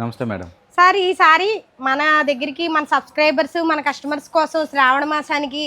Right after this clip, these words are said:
Speaker 2: స్టాక్ ఎంత వచ్చింది సార్? ఏంటి సార్?
Speaker 1: చాలా స్టాక్ వచ్చిందండి. కస్టమర్లకి చాలా మంచి ఆఫర్లో మన సబ్స్క్రైబర్లందరికీ, మన ఆన్‌లైన్ కస్టమర్లకి, మన వీడియోస్ చూసి ఆన్‌లైన్లో పర్చేజ్ చేసిన వాళ్ళందరికీ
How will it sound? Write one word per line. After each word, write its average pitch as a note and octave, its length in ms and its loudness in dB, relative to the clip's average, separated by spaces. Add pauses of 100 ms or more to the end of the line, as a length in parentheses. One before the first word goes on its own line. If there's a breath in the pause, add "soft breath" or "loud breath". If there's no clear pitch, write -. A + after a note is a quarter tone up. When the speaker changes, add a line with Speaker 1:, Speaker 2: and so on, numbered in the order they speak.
(140)
Speaker 2:
స్టాక్ C4+ 440 2
ఎంత C4+ 180 -4
వచ్చింది D#4+ 320 -6
సార్? D4+ 220 0
ఏంటి C4+ 280 -6
సార్? C#4 160 -4 (240)
Speaker 1:
చాలా A#2 340 0
స్టాక్ C#3 280 -2
వచ్చిందండి. C#3+ 400 -6 (100)
కస్టమర్లకి C3 560 -6 (100)
చాలా A#2+ 200 -2 (120)
మంచి A#2 240 -6 (120)
ఆఫర్లో B2 440 -6 (520 soft breath)
మన A#2 160 -4
సబ్స్క్రైబర్లందరికీ, B2+ 960 -2 (240)
మన A#2 220 -4
ఆన్‌లైన్ B2+ 320 -4
కస్టమర్లకి, A#2+ 640 -6 (160)
మన A#2 100 -4 (120)
వీడియోస్ C3 340 -4
చూసి C3 280 -4 (180)
ఆన్‌లైన్లో B2 360 -4 (160)
పర్చేజ్ A#2 380 -4
చేసిన B2+ 220 -6
వాళ్ళందరికీ A2+ 520 -8